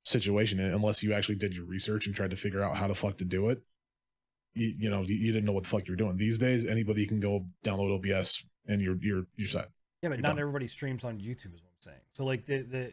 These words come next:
Speaker 2: the
Speaker 1: No, but that's, that's,
Speaker 2: discoverability
Speaker 1: that's what I'm saying though, is, like, it, it, the problem with it is, is that, like, back then it was easier for people that knew what the fuck they were doing to do well on those stream, streaming sites, right?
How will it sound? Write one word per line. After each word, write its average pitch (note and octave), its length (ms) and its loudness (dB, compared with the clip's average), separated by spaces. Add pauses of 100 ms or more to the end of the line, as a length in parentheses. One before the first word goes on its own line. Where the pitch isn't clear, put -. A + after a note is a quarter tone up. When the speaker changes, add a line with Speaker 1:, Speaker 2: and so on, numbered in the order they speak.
(120)
Speaker 2:
the B2 120 -2
Speaker 1:
No, E3 220 8
but D3 120 4
that's, D#3 200 4
that's, E3 160 4
Speaker 2:
discoverability - 20 0
Speaker 1:
that's D#3+ 200 4
what D#3 100 4
I'm B2 80 0
saying C3 240 2
though, A2+ 140 4
is, A2 140 2
like, A#2 220 2
it, B2+ 240 0
it, A2+ 200 0
the C3 120 0
problem C#3+ 460 2
with C3+ 180 0
it A#2+ 80 2
is, B2+ 160 2
is A2 120 -4
that, A2+ 100 0
like, G#2+ 220 0 (800)
back B2+ 380 0
then C3+ 160 2
it A#2+ 80 0
was A2 220 -2
easier A#2 640 0 (180)
for B2+ 160 2
people B2 260 -2
that A2 120 0
knew A#2 180 0
what A#2 160 0
the G#2+ 60 -2
fuck G#2+ 180 -2
they G2+ 100 0
were F#2+ 120 -2
doing G2+ 460 -2
to G#2 120 -4
do G2+ 240 -2
well G2+ 380 -2
on G2 140 -4
those F#2+ 200 -2
stream, F#2 480 -2
streaming F#2+ 320 -2
sites, - 300 -6
right? F#2 220 -4